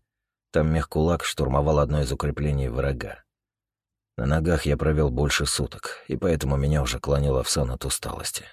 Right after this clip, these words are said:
Но я держался. Клевал носом, вздрагивал и пытался сосредоточиться на транслируемой картинке.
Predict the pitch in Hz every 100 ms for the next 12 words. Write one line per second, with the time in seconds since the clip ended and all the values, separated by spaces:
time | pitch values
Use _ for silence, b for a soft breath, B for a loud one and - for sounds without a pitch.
0 | _ - - 95 101 95 64 - - _
1 | _ _ _ _ _ _ _ _ 73 101
2 | 110 80 80 71 67 B - 64 71 78
3 | 69 69 62 - 55 - 71 95 - 76
4 | - - 69 65 73 87 - 71 65 62
5 | 62 69 71 - 80 73 73 76 73 85
6 | 73 - 60 - -